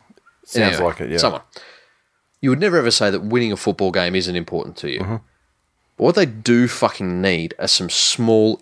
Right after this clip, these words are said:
Speaker 2: internal victories. There needs to be something that that team, as a team, is working towards.
Speaker 1: Yep.
Speaker 2: I don't care if it's holding onto the ball.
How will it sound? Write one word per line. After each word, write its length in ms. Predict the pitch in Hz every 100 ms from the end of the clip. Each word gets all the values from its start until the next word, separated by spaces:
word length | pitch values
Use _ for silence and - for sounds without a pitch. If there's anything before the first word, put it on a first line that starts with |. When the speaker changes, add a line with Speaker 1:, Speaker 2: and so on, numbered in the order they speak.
| _
Speaker 2:
internal 680 | 123 110 98 - 101 90 85
victories. 600 | 87 - - - - - _ _ _ _ _ _
There 100 | 98
needs 300 | 101 151 175
to 80 | -
be 120 | 196
something 600 | - - 117 95 - 87
that 140 | 85 78
that 300 | 120 - _
team, 480 | - 117 95 123 170 -
as 180 | 135
a 200 | 147 135 - -
team, 640 | - 135 120 87 95 165 _ - _ _ _
is 160 | 113 98
working 520 | 92 107 104 - 101
towards. 500 | - 90 82 71 - - -
Speaker 1:
Yep. 160 | 76 -
Speaker 2:
I 60 | 113
don't 160 | 104
care 220 | - 135 156
if 60 | 175
it's 100 | 165
holding 320 | 139 131 117
onto 160 | 107 95
the 80 |
ball. 340 | 87 90 76